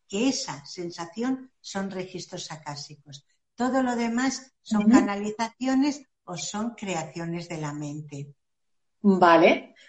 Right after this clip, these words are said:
Speaker 2: Otra pregunta tenemos por aquí, eh, de Mayra Ruiz C-, Contreras, que nos dice, "¿Qué se necesita para que nos digan los registros acásicos? ¿La fecha de nacimiento?".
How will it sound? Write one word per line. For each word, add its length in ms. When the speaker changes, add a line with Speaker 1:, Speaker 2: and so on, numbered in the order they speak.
Speaker 2:
Otra 260
pregunta 500
tenemos 340
por 160
aquí, 600
eh, 640
de 180
Mayra 380
Ruiz 340
C-, 200
Contreras, 720
que 100
nos 200
dice, 460
"¿Qué 120
se 140
necesita 800
para 280
que 100
nos 260
digan 420
los 140
registros 580
acásicos? 720
¿La 220
fecha 280
de 80
nacimiento?". 840